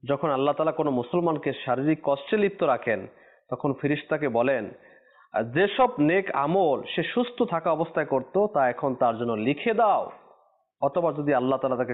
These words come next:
সুস্থতা দান করেন, তখন তার গুনাহ মুছে যায় এবং সে পবিত্র হয়ে যায়। আর যদি তার মৃত্যু এসে যায়, তবে তাকে ক্ষমা করে দেয়া হয় এবং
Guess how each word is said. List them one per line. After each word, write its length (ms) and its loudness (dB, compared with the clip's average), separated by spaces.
সুস্থতা 340 2
দান 220 2
করেন, 300 0
তখন 260 0
তার 160 2
গুনাহ 300 2
মুছে 340 -2
যায় 320 0
এবং 180 0
সে 160 -2
পবিত্র 440 0
হয়ে 200 0
যায়। 280 0
আর 300 6
যদি 180 2
তার 220 2
মৃত্যু 340 0
এসে 200 0
যায়, 240 2
তবে 220 0
তাকে 340 0
ক্ষমা 360 -2
করে 260 -2
দেয়া 280 0
হয় 420 4
এবং 260 -2